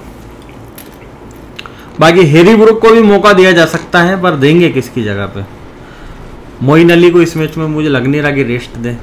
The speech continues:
तो Harry Brook को फिर से शायद, या फिर, अ, बेरेस्टो को rest दे दिया जाए, उसकी जगह पे फिर आ सकता है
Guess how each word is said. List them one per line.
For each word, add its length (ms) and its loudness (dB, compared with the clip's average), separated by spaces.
तो 100 -10
Harry 160 0
Brook 280 -2
को 180 -2
फिर 200 -4
से 180 -2
शायद, 320 -2
या 120 2
फिर, 160 0
अ, 100 -2
बेरेस्टो 440 0
को 100 0
rest 260 -2
दे 160 -4
दिया 180 -6
जाए, 220 -8
उसकी 240 -2
जगह 220 2
पे 120 -4
फिर 180 -4
आ 120 -2
सकता 360 -12
है 160 -12